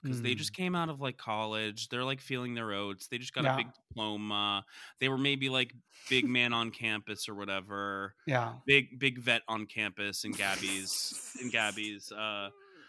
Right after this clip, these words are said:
Speaker 1: place. But, like, yeah, yeah, everyone's, like, everyone's feeling their oats and they think they are the boss. Everyone thinks they're
Speaker 2: Mm.
Speaker 1: the boss in their early twenties.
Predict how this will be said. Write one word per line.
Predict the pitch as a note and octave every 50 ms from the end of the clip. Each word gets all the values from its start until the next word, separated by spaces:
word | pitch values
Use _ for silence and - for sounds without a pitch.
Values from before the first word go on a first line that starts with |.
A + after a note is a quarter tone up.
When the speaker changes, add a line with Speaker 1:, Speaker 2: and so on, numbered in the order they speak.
| - - - - - -
Speaker 1:
place. | - B2+ A#2 G#2+ G#2 G2 -
But, | - B2 A2+
like, | A#2 A#2 A2+ A2 G#2+ - - - - _
yeah, | - B2+ B2+ B2+ A#2 - A#2
yeah, | C3+ C#3+ C#3+ C#3+ F3+ C#3+ C#3
everyone's, | D3+ E3 G3+ G3+ G3 F3 F3
like, | F3 D3+ B2+ - - - -
everyone's | C#3+ D#3 F#3 F#3+ F#3 -
feeling | - F3+ F3+ F3+ F3+
their | F3 D#3 B2+
oats | B2+ B2+ A#2+ -
and | - B2
they | B2 B2+
think | - C3+ C3 B2+ -
they | - B2+ B2 A#2 A#2 - -
are | A#2+ A#2
the | G#2+ G#2+
boss. | G2 G#2 F#2+ D2+ C2+ - - - - - - - -
Everyone | - - - - B2
thinks | A#2+ D4 A2 G#2
they're | - A#3
Speaker 2:
Mm. | G#3+
Speaker 1:
the | G3 E3+
boss | C3 C3+ A#2+ A2 G#2 - - -
in | A2 G#2+
their | G2+ F#2
early | F2+ F2 E2 D#2+ E2+
twenties. | - F#2+ E2+ C2+ A1+ G1+ _ - - - -